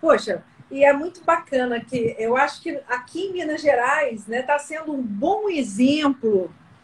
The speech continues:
do, do, de, de como a, a, a mesma casta, eu acho que a, o, o, a Syrah em Minas Gerais,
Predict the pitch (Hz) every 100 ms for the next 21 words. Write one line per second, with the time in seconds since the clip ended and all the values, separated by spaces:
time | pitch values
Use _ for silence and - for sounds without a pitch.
0 | _ - - - - _ _ - 262 269
1 | 247 226 - - - - _ - - _
2 | _ _ - - 214 285 254 208 202 277
3 | 254 247 - - 339 381 415 392 392 392
4 | - _ _ _ _ _ - 240 254 247
5 | - 233 233 - - 339 247 254 392 349
6 | 330 330 - - 262 311 320 - - 320
7 | 254 320 - 330 320 294 285 - 311 294
8 | - - - 269 - 302 262 247 247 381
9 | 453 330 262 277 254 247 233 185 175 180
10 | - -